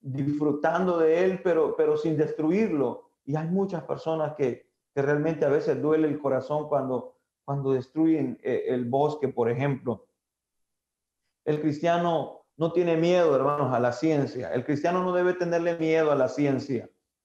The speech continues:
¿verdad? O a lo que vaya a decir el, eh, la ciencia, porque es, todo al final va a concordar con la realidad de Dios. Todo al final va a concordar con lo que la palabra dice. Hoy por hoy,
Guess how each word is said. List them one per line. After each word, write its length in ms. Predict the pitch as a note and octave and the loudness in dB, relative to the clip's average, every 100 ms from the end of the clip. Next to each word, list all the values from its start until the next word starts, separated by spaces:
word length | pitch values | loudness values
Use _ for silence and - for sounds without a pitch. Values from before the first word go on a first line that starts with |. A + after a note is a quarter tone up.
| _ _ | _ _
¿verdad? 480 | B2 A#2+ C3+ C#3 C#3+ | -2 2 2 4 4
O 60 | |
a 60 | C3+ | 4
lo 160 | C3 C3 | 2 2
que 80 | |
vaya 220 | C3 C#3+ D3+ | 2 4 4
a 40 | |
decir 320 | C#3 - D#3 | 2 2 2
el, 260 | C#3 A2+ - _ _ _ | 2 0 -8 _ _ _
eh, 200 | B2 A2 | -2 0
la 180 | C3 A#2+ | -2 -2
ciencia, 600 | D#3 D#3+ D3 - A2+ - _ _ _ | 0 2 0 -2 -8 -10 _ _ _
porque 580 | D3 D3 D3+ C3 - _ _ _ | -4 0 0 0 -6 _ _ _
es, 320 | C#3+ C#3 - _ _ _ _ | -4 -4 -8 _ _ _ _
todo 560 | - G3+ G3 F#3+ - - | 0 2 2 0 -2 -2
al 180 | D3 | -2
final 440 | D3 D#3 E3+ E3 D#3 | 0 2 2 2 0
va 60 | |
a 80 | E3+ | 0
concordar 920 | F3 D3+ C#3+ C#3 C3+ D3 B2+ A2 - - _ _ _ _ _ _ _ _ - | 0 0 0 2 2 2 2 -2 -8 -20 _ _ _ _ _ _ _ _ -2
con 180 | D3+ | 2
la 100 | D3 | 4
realidad 520 | C3+ C#3 B2+ B2+ C3 B2+ | 4 2 2 4 2 2
de 140 | B2 | 0
Dios. 440 | A#2+ A2+ G#2+ - _ _ _ _ _ | 2 0 -4 -16 _ _ _ _ _
Todo 280 | F3 F#3+ F#3 | 0 2 2
al 180 | F3 E3+ | 2 0
final 380 | D#3 D#3+ E3 D#3 | 0 0 2 0
va 80 | |
a 100 | E3 | 0
concordar 680 | E3+ D#3+ D3 C#3+ C3+ D#3+ D#3+ | 0 0 0 2 2 2 2
con 180 | D#3+ D#3 | -2 0
lo 140 | C#3+ | 0
que 140 | D3 C3+ | 2 2
la 200 | B2+ B2+ | 0 0
palabra 440 | B2 C3+ C#3+ C#3 | 0 2 2 2
dice. 440 | C3 B2+ A#2 A#2 - _ _ _ _ | 0 -2 -6 -14 -14 _ _ _ _
Hoy 180 | D#3+ F#3+ F#3 | 0 0 0
por 180 | F#3 | 2
hoy, 300 | F#3+ G3 F#3+ | 4 2 0